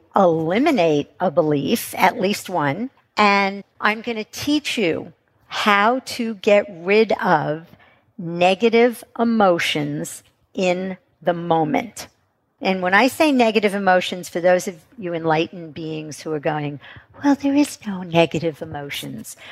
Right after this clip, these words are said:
I don't know about you, but I don't feel like being sad, angry, pissed off, depressed.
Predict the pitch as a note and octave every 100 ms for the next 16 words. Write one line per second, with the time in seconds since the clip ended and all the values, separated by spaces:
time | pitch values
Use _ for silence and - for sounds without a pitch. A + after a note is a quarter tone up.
0 | - - - _ A#3+ E4 F#4+ D#4+ B3+ A3
1 | G#3 A3 F#3+ F#3 E3+ F3 - G#3+ B3 C#4
2 | - G#3+ F#3+ F#3 F3 F#3 E3+ E3+ - F#3
3 | E3 E3 E3 E3 - F3 E3 D3+ E3 D#3+
4 | D#3+ - E3+ - F3+ D#3+ D#3+ D#3+ - _
5 | _ _ _ F#3+ - F3+ E3+ E3 - -